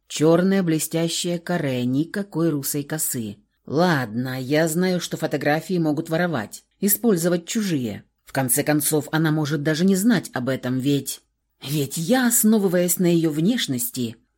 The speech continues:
решил, что она девственница». Глупые, наивные, излишне возвышенные выводы.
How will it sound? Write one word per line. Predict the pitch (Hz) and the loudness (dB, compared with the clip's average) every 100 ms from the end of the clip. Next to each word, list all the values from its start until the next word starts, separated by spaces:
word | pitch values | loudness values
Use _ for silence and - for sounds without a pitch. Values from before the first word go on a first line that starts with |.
| _ | _
решил, | 185 233 - - 185 | 0 0 0 0 2
что | 185 - 185 | 2 0 0
она | 175 170 | 2 2
девственница». | 185 208 - 117 120 117 - 107 107 _ - | 0 -2 -4 -4 -4 -4 -6 -8 -16 _ -10
Глупые, | 123 143 156 226 - 175 170 | -6 -2 -2 -2 -2 0 2
наивные, | 151 143 170 185 180 175 165 247 | 4 4 2 2 2 2 0 -2
излишне | 202 180 190 - 214 | -2 0 -2 -2 -2
возвышенные | 214 190 143 123 - 127 131 131 | -2 -2 -4 -4 -4 -4 -2 -4
выводы. | 131 120 113 113 113 | -4 -6 -6 -8 -14